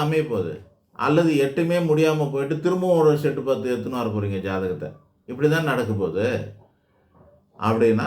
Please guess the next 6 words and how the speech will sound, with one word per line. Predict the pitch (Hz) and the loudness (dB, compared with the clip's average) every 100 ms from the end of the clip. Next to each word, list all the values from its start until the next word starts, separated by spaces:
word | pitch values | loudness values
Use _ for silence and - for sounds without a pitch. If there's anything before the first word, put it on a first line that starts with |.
| 180 | -2
அதெல்லாம் | 135 - 170 | -2 -2 -2
அவங்களுக்கு | 127 110 101 101 | -2 -2 -4 -4
புரிய | 165 170 107 | -4 -4 -4
மாட்டேங்குது. | 85 71 71 - _ _ _ _ _ _ - | -6 -10 -16 -18 _ _ _ _ _ _ -12
புரியாததுனால | 143 143 131 117 107 104 120 120 101 - - _ _ _ _ _ _ | -2 0 2 2 2 2 0 -2 -6 -12 -20 _ _ _ _ _ _
எனக்கு | 101 127 170 160 | -4 -2 0 0